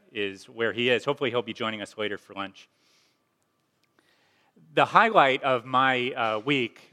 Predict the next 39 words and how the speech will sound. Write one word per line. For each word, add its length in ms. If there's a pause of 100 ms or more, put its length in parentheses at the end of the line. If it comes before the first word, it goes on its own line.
(120)
this 280
past 420
week 260
was 140
joining 540
some 340
of 140
our 120
students, 760 (340)
uh, 60
at 260
the 120
U 120
W, 480
uh, 100
Student 520 (120)
Org 240
Fair 300
to 80
share 300
about 260
Geneva's 320
student 260
ministry 560 (480)
on 200
campus. 640 (320)
Uh, 320
this 200
is 280
the, 400
the 80
student 580
organization 640
fair 300
that 120
takes 220
place 240
every 220
year, 440